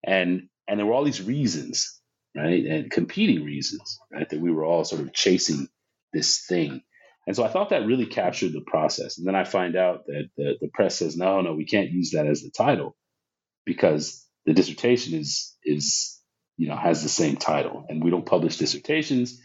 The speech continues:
And that would, you know, that's against our policy and whatever. So they allowed me to name,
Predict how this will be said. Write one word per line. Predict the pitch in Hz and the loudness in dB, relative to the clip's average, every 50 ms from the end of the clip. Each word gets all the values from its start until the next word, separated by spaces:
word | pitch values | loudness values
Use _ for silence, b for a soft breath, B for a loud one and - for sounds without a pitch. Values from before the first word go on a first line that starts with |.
| b b b b _ - | b b b b _ -2
And | - 78 76 76 73 73 73 | 0 2 2 2 2 2 2
that | 87 90 82 80 | 4 2 4 2
would, | 85 82 76 - _ _ | -2 -4 -4 -8 _ _
you | 85 80 | -2 -2
know, | 71 71 71 | 0 -2 -4
that's | 73 71 - | -4 -2 -2
against | - 82 73 67 - | -2 -2 -2 -2 -2
our | 71 69 | -4 0
policy | - - 80 76 76 76 - - 80 71 | 0 2 2 2 2 0 0 0 -2 -2
and | 69 65 65 65 65 | -2 -4 -4 -4 -4
whatever. | 67 76 76 71 - - | -4 -4 -4 -6 -8 -6
So | - - 113 | -4 -2 0
they | 113 117 | 2 2
allowed | 120 131 143 147 123 | 2 2 2 2 2
me | 123 117 110 | 0 0 0
to | - 101 | 0 -2
name, | 92 90 90 90 87 85 85 - - | 0 0 2 2 2 2 0 -2 -4